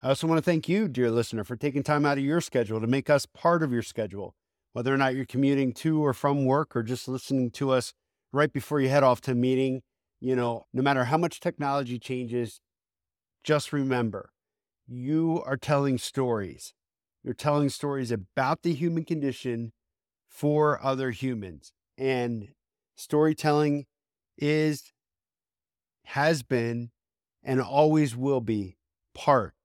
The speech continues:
of our existence as human beings. So with that in mind, if you're interested in getting more information like the stuff that Scott and I talked about today, make sure you sign up for the Filmmaking Stuff newsletter, where we share actionable tips and strategies with you.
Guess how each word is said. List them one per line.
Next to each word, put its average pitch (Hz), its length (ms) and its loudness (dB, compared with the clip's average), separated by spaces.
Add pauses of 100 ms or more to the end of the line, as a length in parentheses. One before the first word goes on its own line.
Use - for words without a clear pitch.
(160)
of 120 200 -4
our 123 200 -2
existence 113 760 -8
as 120 260 -8
human 117 260 -8
beings. 104 280 -8
So 143 160 -2
with 127 200 -2
that 156 180 4
in 151 100 4
mind, 123 380 0 (400)
if 135 260 0
you're 139 360 4
interested 165 800 0
in 135 480 0 (440)
getting 143 300 4
more 147 200 4
information 135 760 0
like 127 320 2 (120)
the 131 60 -4
stuff 131 300 0
that 123 180 -2
Scott 131 280 0
and 131 80 0
I 127 100 2
talked 127 280 -6
about 120 220 0
today, 117 380 -2 (340)
make 147 240 0
sure 151 320 -2
you 127 180 -2
sign 135 260 -2
up 127 160 -4
for 131 100 -6
the 120 240 -2
Filmmaking 135 500 0
Stuff - 300 0
newsletter, 113 540 2
where 120 160 -4
we 117 80 -2
share 123 480 0
actionable 127 480 -4
tips - 340 -6
and 123 80 -4
strategies 107 640 -6
with 98 220 -14
you. 95 140 -10